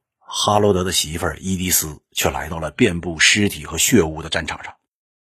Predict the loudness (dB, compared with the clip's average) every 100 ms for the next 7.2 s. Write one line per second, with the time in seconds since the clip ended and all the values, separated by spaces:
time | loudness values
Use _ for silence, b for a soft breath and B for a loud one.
0 | _ -2 0 0 2 4 2 -2 -14 -2
1 | 4 4 2 -6 -8 -4 4 4 4 0
2 | 0 6 8 6 2 -4 -4 0 0 -2
3 | -2 -2 -4 -12 -18 _ -4 2 2 4
4 | -2 -4 -16 _ _ _ 0 4 6 4
5 | 2 -2 0 -2 0 2 4 4 0 2
6 | 2 0 0 -2 0 0 0 -2 2 2
7 | 2 -4